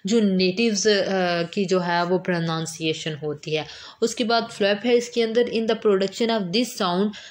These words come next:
the active articulator strikes the passive articulator only once, यानी कि सिर्फ एक दफ़ा एक्टिव आर्टिकुलेटर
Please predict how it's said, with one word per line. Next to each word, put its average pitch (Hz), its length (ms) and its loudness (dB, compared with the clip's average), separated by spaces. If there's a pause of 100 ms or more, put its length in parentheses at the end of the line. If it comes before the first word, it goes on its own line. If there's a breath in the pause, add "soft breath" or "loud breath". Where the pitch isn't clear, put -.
(100)
the 220 100 0 (120)
active 269 340 0
articulator 220 640 2
strikes 220 560 -2
the 226 160 2
passive 208 320 2
articulator 202 640 2 (180)
only 175 260 0 (180)
once, 151 340 -8
यानी 196 200 0
कि 233 140 0
सिर्फ 226 440 -2 (140)
एक 214 280 -2
दफ़ा 208 420 0
एक्टिव 190 380 -2
आर्टिकुलेटर 180 720 0